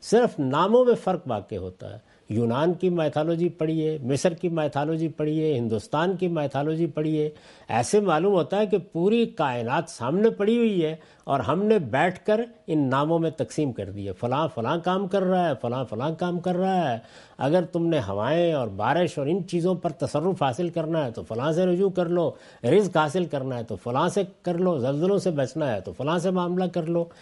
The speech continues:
یہ داستان ہر جگہ ہوتی ہے، صرف نام تبدیل ہو جاتے ہیں، لیکن اس داستان میں نام ہی ہوتے ہیں، اس کے سوا اس کی کوئی حقیقت نہیں ہوتی۔ تو قرآن مجید نے یہ بتایا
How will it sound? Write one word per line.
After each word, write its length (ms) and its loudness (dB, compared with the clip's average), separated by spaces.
یہ 260 4
داستان 560 4
ہر 200 4
جگہ 240 6
ہوتی 440 2
ہے، 60 2
صرف 240 -2
نام 260 0
تبدیل 380 -2
ہو 100 2
جاتے 320 0
ہیں، 240 2
لیکن 500 2
اس 220 -2
داستان 720 -2
میں 180 4
نام 600 4
ہی 140 6
ہوتے 340 0
ہیں، 120 0
اس 120 -6
کے 140 -4
سوا 220 -4
اس 180 -4
کی 120 -6
کوئی 240 -4
حقیقت 420 -8
نہیں 120 -8
ہوتی۔ 260 -10
تو 80 4
قرآن 400 0
مجید 380 0
نے 100 0
یہ 120 0
بتایا 560 0